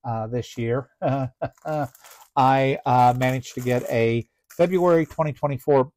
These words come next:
box from Open Gate Quilts, managed to get the door, uh, banner again, uh, and this time from Fat Quarter. So hopefully, let's hope I only subscribe twice to two different companies and not, uh, three times. And then,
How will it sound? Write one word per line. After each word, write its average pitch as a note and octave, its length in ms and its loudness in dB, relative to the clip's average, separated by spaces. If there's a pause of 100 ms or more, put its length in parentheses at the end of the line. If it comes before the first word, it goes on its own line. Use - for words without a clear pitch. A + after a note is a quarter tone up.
(120)
box C3 340 -2
from A#2+ 400 0
Open B2 260 -6
Gate A2 220 -2
Quilts, F3 540 0 (400)
managed C3+ 360 -6
to C3+ 60 -6
get B2 360 -2
the A2+ 160 -4 (120)
door, C#3 520 2 (140)
uh, B2 180 -6
banner A#2+ 440 -4
again, C3 640 -2 (500)
uh, A#2 360 -4
and A#2 180 -8
this B2+ 140 -10
time C3+ 240 -8
from B2+ 200 -14
Fat A2 280 -8
Quarter. D3+ 400 0
So A#2+ 260 -6
hopefully, B2+ 480 -4
let's B2 220 -6
hope B2 240 -6
I A2+ 140 -2
only A#2 180 -8
subscribe A2 580 -6
twice B2 480 -4 (180)
to - 120 -20
two B2+ 200 -6
different A#2+ 300 -8
companies A#2 520 -10
and G2+ 140 -6
not, G2+ 280 -4 (720)
uh, G#2+ 160 -8
three B2 300 -6
times. G#2+ 540 -6 (280)
And B2+ 320 -2
then, B2 300 0